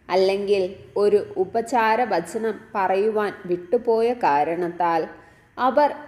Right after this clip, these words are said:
ഇരുവരും ഒരിക്കലും തമ്മിൽ യോജിക്കാതെയും മഹാശത്രുക്കളെ പോലെയും ആയിത്തീരുന്നതായ സംഭവങ്ങൾ ദുർലഭമെന്ന് നീ വിചാരിക്കുന്നുവോ? സ്നേഹബന്ധം തീർന്നു പോയാൽ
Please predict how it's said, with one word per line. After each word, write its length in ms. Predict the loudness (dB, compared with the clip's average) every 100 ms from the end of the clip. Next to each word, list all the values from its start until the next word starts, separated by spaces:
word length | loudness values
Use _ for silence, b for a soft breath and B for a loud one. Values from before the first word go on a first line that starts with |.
| -4
ഇരുവരും 520 | -2 -2 0 2 0 -4 -10 -6 4
ഒരിക്കലും 580 | 4 4 -4 -4 -2 -2 -6 -8 -6
തമ്മിൽ 380 | -4 -4 -6 -6 -6 0
യോജിക്കാതെയും 960 | 4 2 0 -6 0 2 2 0 -2 -4 -12 -18 -8 -4
മഹാശത്രുക്കളെ 1120 | -4 -6 -6 -6 -4 -6 -6 -6 0 2 2 0
പോലെയും 480 | -2 2 2 2 -2 -12 -8 -6
ആയിത്തീരുന്നതായ 1120 | -6 -8 -10 -6 -2 -2 -2 -2 -2 0 -2 -2
സംഭവങ്ങൾ 680 | -4 -4 -4 -2 -2 0 0 -2 -8 B B B B _ _ _ -2
ദുർലഭമെന്ന് 960 | 0 2 4 2 2 -4 -4 -4 -2 -4 -6 -4
നീ 80 | -4 -4
വിചാരിക്കുന്നുവോ? 1040 | -6 -2 0 0 0 -2 -2 -2 2 2 0 -4 -14 _ _ _ _ -18
സ്നേഹബന്ധം 840 | -4 0 0 0 0 0 2 0 0 -4 -6
തീർന്നു 400 | 0 2 2 -2 -2
പോയാൽ 460 | 2 4 4 2 0